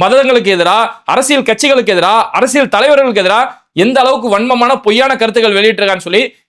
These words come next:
என்கிட்ட மட்டுமே நூற்றுக்கும் மேற்பட்ட ஆதாரங்கள் இருக்கு. அதுல ஒரு ஒண்ணு ரெண்டு மட்டும் நான் சொல்றேன் பாருங்க. சமீபத்துல இந்த நபர் வந்து ராகுல் காந்தியை பத்தி ஒரு, ஒரு பதிவு ஒண்ணு போடுறாரு.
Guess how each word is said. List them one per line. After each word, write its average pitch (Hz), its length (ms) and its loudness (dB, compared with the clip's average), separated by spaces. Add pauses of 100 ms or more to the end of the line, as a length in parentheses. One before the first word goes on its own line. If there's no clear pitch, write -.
என்கிட்ட 240 360 -2
மட்டுமே 220 280 0
நூற்றுக்கும் 226 420 -2
மேற்பட்ட 185 320 -4
ஆதாரங்கள் 165 420 0
இருக்கு. 110 180 -8 (160)
அதுல 196 300 0
ஒரு 160 160 2
ஒண்ணு 269 260 0
ரெண்டு 247 160 2
மட்டும் 233 240 0
நான் 196 120 -4
சொல்றேன் 185 260 -4
பாருங்க. 135 200 -2 (600)
சமீபத்துல 254 480 0
இந்த 208 120 2
நபர் 226 200 2
வந்து 208 180 0 (560)
ராகுல் 269 320 2
காந்தியை 220 240 0
பத்தி 202 180 -4
ஒரு, 220 260 2
ஒரு 170 160 2 (200)
பதிவு 214 240 0
ஒண்ணு 175 220 -2
போடுறாரு. 131 320 0